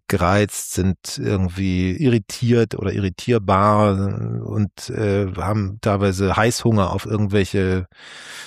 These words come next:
besonderen Dinge. Und dann gibt es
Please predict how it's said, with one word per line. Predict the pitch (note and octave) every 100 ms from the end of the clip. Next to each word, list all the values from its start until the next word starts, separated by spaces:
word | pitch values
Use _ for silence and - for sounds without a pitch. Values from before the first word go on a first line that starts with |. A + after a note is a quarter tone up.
| - - - _
besonderen | B2+ G#2+ A2+ A2+ G#2 G2 F2
Dinge. | C3 C#3+ D3+ C3+ - - - - - - - - - - _
Und | C3+ B2+ A#2+ - -
dann | A2+ A#2+
gibt | A2+ -
es | A2+ -